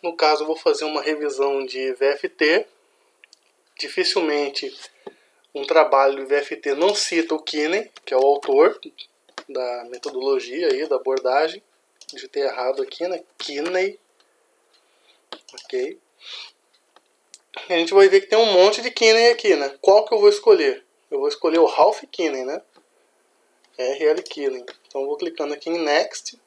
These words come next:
Tem vários Kinneys aí, né? Aí eu vou indo lá até o finalzinho onde eu vou encontrar o R, ó. Kinney G T, tá vendo? Aí eu vou indo.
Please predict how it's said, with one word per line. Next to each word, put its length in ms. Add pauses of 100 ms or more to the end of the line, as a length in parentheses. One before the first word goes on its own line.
(760)
Tem 200
vários 400
Kinneys 500
aí, 220
né? 100 (2750)
Aí 200
eu 120
vou 180
indo 200
lá 140
até 360
o 100
finalzinho 580
onde 120
eu 80
vou 100
encontrar 680 (100)
o 160
R, 280
ó. 100 (880)
Kinney 400
G 160
T, 320
tá 140
vendo? 360 (540)
Aí 100
eu 80
vou 160
indo. 260